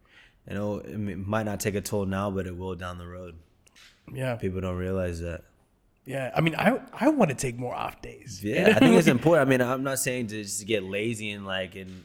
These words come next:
Speaker 1: not do anything, but it's important for you to separate yourself from work.
Speaker 2: Yeah.
Speaker 1: And separate yourself from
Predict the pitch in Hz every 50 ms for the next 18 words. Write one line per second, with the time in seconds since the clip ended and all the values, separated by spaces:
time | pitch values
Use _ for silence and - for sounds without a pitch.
0 | _ - - 107 110 107 104 98 92 101 98 92 95 101 113 117 - 107 95 92
1 | 92 98 98 95 107 95 92 - - 104 107 113 110 101 95 98 - _ _ _
2 | _ _ _ _ _ _ - 95 95 95 92 90 92 95 98 98 98 95 90 92
3 | 87 - - - 98 95 - 95 95 92 90 85 71 92 92 - - 90 90 87
4 | - - 87 87 85 82 82 82 87 104 - - _ _ _ - 113 139 151 135
5 | - - - _ - - 85 85 85 85 80 - 92 87 87 90 90 90 87 87
6 | 87 87 - 92 87 87 - - 87 85 82 85 87